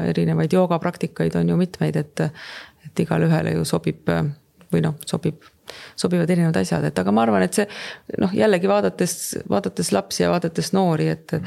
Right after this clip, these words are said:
et seesama, noh, selline i-, en-, iseenda analüüsivõime arendamine on ikkagi väga olulise tähtsusega, et, et, et, et me õpiksime oma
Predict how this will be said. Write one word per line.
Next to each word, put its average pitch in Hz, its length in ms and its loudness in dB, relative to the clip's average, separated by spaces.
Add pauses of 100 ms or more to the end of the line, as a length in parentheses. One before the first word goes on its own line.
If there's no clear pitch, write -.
(1040)
et - 200 -2
seesama, 196 520 4
noh, - 520 0
selline 180 420 4
i-, - 180 2 (520)
en-, 180 400 6
iseenda 170 840 6
analüüsivõime 160 760 4
arendamine 151 680 2
on 143 160 0
ikkagi 147 360 -2
väga 165 260 2
olulise 151 440 4
tähtsusega, 156 680 -2
et, - 200 -4
et, - 240 -6 (640)
et, - 180 -2 (420)
et 151 140 -4
me 156 140 2
õpiksime 151 460 0
oma 151 220 0